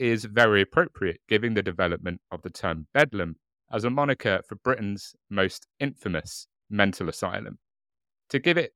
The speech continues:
its official name, the Bethlem Hospital was a well-known landmark in London that, throughout the course of its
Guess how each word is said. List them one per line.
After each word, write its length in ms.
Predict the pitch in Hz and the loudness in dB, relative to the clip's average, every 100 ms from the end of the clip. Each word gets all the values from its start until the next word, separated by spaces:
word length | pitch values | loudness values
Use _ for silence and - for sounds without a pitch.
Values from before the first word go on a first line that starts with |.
| 143 | -2
its 340 | 123 - - - | -2 -2 -14 -10
official 420 | 123 147 - 135 | 0 0 0 -2
name, 280 | 120 123 170 - | 0 -2 -4 -14
the 60 | 113 | -4
Bethlem 460 | 139 131 - 120 | 0 0 -2 -6
Hospital 600 | - 127 - - - 139 | -4 -4 -6 -10 -6 -6
was 240 | 170 131 120 | -4 -8 -6
a 40 | |
well-known 460 | 113 127 123 120 104 | 2 2 4 2 0
landmark 580 | 101 92 98 98 113 - | 0 0 0 -4 -4 -6
in 200 | 92 95 | -8 -4
London 380 | 92 90 92 - _ _ _ _ - | -4 -4 -8 -8 _ _ _ _ 0
that, 220 | 117 - _ | 2 2 _
throughout 260 | - 113 - | 0 0 2
the 100 | 107 | -4
course 480 | - 104 98 - - | -2 -2 -2 -6 -10
of 100 | 98 | -6
its 240 | 95 - | -6 -6